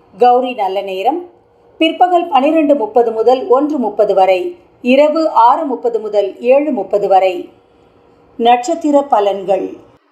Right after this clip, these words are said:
அஸ்வினி, இந்த நாள் அற்புதமான நாளாக உங்களுக்கு அமையும். முயற்சிகள் வெற்றி பெறும்.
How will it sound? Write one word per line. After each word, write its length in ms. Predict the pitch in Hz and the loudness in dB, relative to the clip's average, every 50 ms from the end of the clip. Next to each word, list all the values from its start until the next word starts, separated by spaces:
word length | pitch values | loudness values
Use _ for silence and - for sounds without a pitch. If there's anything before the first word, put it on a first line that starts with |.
| _ _ - | _ _ -2
அஸ்வினி, 560 | - 269 - - - - 233 403 196 190 190 330 294 - - - _ _ _ _ _ _ _ _ _ - | -2 0 0 -2 -4 -4 -2 0 2 2 2 0 -2 -4 -12 -18 _ _ _ _ _ _ _ _ _ -2
இந்த 220 | 269 285 285 294 294 | 0 2 2 2 2
நாள் 240 | 285 277 277 294 294 | 2 2 0 2 2
அற்புதமான 600 | 277 214 208 214 - 262 247 247 240 247 240 233 226 | 0 -2 -2 -4 -6 -4 -2 0 2 2 2 0 0
நாளாக 400 | 208 196 190 190 190 202 202 202 226 | -2 -2 0 0 2 2 0 0 -2
உங்களுக்கு 360 | 214 196 185 185 175 170 180 202 | -4 -2 -2 -2 -2 0 0 0
அமையும். 400 | 180 180 185 185 - 262 311 294 | 0 0 -2 -2 -2 -2 -4 -4
முயற்சிகள் 640 | - 202 208 220 226 226 220 - 202 202 202 175 165 165 | -4 -6 -2 -2 -2 -2 -2 -4 0 0 2 0 2 0
வெற்றி 280 | 185 190 190 190 214 | -2 -2 -4 -4 -4
பெறும். 280 | - 202 - - 294 | 0 0 2 2 2